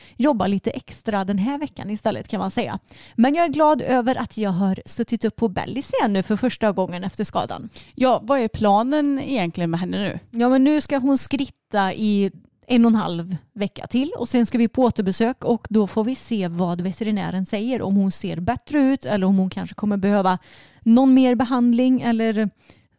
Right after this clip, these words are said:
Speaker 1: ja, hur det nu än må vara. Och så
Speaker 2: Mm.
Speaker 1: hoppas jag på att det inte har kommit fram någonting mer heller nu när hon har blivit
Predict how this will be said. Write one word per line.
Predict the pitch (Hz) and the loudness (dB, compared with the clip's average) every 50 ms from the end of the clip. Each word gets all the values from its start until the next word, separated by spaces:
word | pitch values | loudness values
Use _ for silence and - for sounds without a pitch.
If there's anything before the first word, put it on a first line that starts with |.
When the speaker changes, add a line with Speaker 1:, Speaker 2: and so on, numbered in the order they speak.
| - - | -12 -6
Speaker 1:
ja, | - 233 208 190 170 - | -2 -2 0 0 2 2
hur | 240 233 226 | 4 4 4
det | 190 208 226 | 2 2 2
nu | 214 208 202 | 2 2 0
än | - - 190 185 | 0 -2 -2 0
må | 185 202 | 0 0
vara. | 202 220 214 175 170 202 220 - _ | 0 0 -2 -2 -2 -4 -6 -8 _
Och | - 226 | -6 -4
så | 226 | -2
Speaker 2:
Mm. | 254 | -2
Speaker 1:
hoppas | 262 233 - 196 196 - | -2 -2 -4 -4 -4 -2
jag | 226 214 214 | -4 -4 -2
på | - 226 208 | -2 -2 -2
att | 202 190 - - | -2 -4 -8 -8
det | - 202 220 | -4 -2 -2
inte | 208 196 - | 0 0 -2
har | 190 185 175 | -2 -2 -2
kommit | - - 214 202 196 - | -2 -2 -2 -2 -2 -4
fram | - 185 175 180 185 | -6 -6 -4 -2 -2
någonting | 190 190 190 185 190 185 - 202 190 | -2 0 0 -2 -2 -2 0 0 0
mer | 208 226 220 208 | 0 0 -2 -2
heller | 208 - - - 175 | -4 -6 -8 -8 -8
nu | 185 196 - - | -8 -8 -8 -6
när | 196 196 190 180 | -6 -4 -4 -2
hon | 196 190 | -2 -4
har | 185 180 | -4 -6
blivit | 190 190 180 190 - - | -8 -10 -10 -12 -12 -16